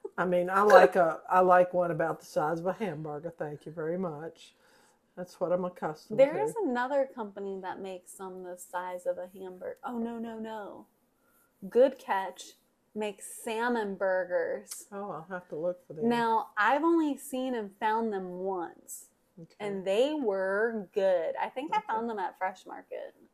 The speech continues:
Speaker 1: Okay, I'll have to go look at Fresh Market.
Speaker 2: But, uh, I know Walmart has a bunch of Good
Speaker 1: Yeah.
Speaker 2: Catch now.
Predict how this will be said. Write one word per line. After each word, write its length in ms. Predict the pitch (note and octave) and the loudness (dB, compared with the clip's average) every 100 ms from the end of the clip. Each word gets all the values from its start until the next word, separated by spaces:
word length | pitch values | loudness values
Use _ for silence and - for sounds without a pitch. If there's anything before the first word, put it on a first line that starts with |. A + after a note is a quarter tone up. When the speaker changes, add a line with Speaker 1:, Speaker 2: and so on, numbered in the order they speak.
| - | -16
Speaker 1:
Okay, 220 | F#3 F3+ | -12 -10
I'll 140 | E3+ F3 | -10 -10
have 200 | F3+ - | -12 -12
to 80 | F3 | -14
go 160 | D#3 | -10
look 300 | D3+ E3 D#3+ - | -10 -10 -12 -18
at 140 | - | -16
Fresh 220 | - - _ - | -14 -14 _ -18
Market. 380 | F3+ - - - - F3+ | -18 -18 -20 -20 -10 -2
Speaker 2:
But, 520 | G#3+ G3+ G3 F#3 - _ _ | 0 0 -2 -4 -6 _ _
uh, 240 | G#3 G3+ F#3+ | 0 0 0
I 120 | G#3+ | -4
know 200 | A3 A3+ | -6 -6
Walmart 760 | B3 F#3+ F#3+ A3+ C4 G#3+ F#3 F3 - _ | -6 -4 -2 -2 -2 -4 -4 -8 -10 _
has 320 | - - G3 | -18 -12 -6
a 120 | G3+ F3 - F#3 | -6 -6 -14 -8
bunch 400 | G3+ G3+ - - | -4 -4 -6 -8
of 240 | - F#3 F3+ | -8 -6 -6
Good 180 | F#3 | -6
Speaker 1:
Yeah. 60 | F#3+ | -4
Speaker 2:
Catch 300 | F#3 - - | -6 -6 -10
now. 380 | F3+ E3 E3+ G#3 | -12 -12 -14 -16